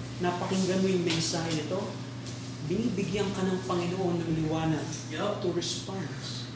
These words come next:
Speaker 2: Yeah.
Speaker 1: Yung pong mga tao na naka-receive ng gospel tracts, akala nila ay maliit na bagay rin. No. God is giving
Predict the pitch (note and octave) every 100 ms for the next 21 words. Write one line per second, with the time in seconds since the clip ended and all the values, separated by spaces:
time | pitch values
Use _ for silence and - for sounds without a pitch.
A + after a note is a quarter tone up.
0 | - F3 F3+ - - - - - - -
1 | - - G3 G#3+ A#3+ A3 G3 F3+ F3+ F3
2 | F3+ A#3 F#3+ F#3 E3+ E3 - G#3 F#3+ D#3+
3 | D#3+ D#3+ D#3 - E3 D#3+ D#3+ F3+ - -
4 | F3 F3 E3+ E3 F3 G3+ F3 E3 E3 D3+
5 | D3+ D3+ D#3 F3 F#3+ A#3+ A3 - - -
6 | - - D#3+ F3+ G#3+ - - D#3+ F#3+ E3
7 | F#3